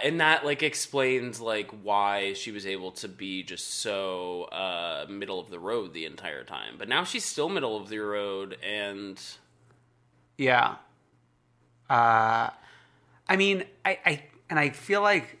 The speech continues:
Speaker 2: it's too bad that that fan theory got going, 'cause it just paints a better picture than what is taking place on the show.
Speaker 1: Yeah, so let's get into the show and start talking about, um,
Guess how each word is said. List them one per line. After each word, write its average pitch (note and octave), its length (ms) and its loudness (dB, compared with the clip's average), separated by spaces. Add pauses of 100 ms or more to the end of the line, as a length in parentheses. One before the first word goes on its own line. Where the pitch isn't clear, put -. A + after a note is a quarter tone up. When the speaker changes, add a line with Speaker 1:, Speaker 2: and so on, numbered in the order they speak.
Speaker 2:
it's - 180 -10
too G#3+ 140 -4
bad D3 260 6
that C3+ 120 0
that C#3 220 6
fan C#3 240 4
theory D3 300 4
got C#3 240 4
going, C#3+ 440 6
'cause C3+ 200 0
it C3 40 -4
just - 260 -6 (1400)
paints D3 240 0
a C#3+ 60 -2
better C#3+ 200 6
picture D#3 520 2
than C3 240 -2
what C3 340 0
is - 160 -8
taking C3 240 -2
place C3 260 -4
on C3 80 -6
the B2+ 60 -8
show. C#3 460 0 (720)
Speaker 1:
Yeah, A#2 400 6
so - 180 0
let's A3+ 160 2
get D#4+ 180 2
into D3+ 220 -2
the C#3+ 100 2
show A2+ 340 0
and A2 100 -8
start B2 200 -2
talking A2+ 360 -2
about, G2+ 580 -2
um, G2+ 520 -4